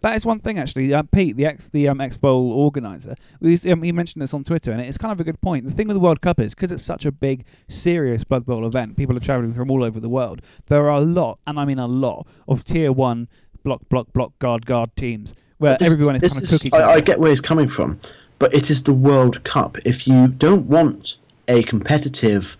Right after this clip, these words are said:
Speaker 2: power gaming style, I mean, it's a World Cup. You wouldn't ever see any other situation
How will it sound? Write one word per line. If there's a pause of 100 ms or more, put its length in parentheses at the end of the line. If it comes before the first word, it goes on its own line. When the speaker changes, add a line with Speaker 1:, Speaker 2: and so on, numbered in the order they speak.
(420)
Speaker 2:
power
gaming
style,
I
mean,
it's
a
World
Cup.
You
wouldn't
ever
see
any
other
situation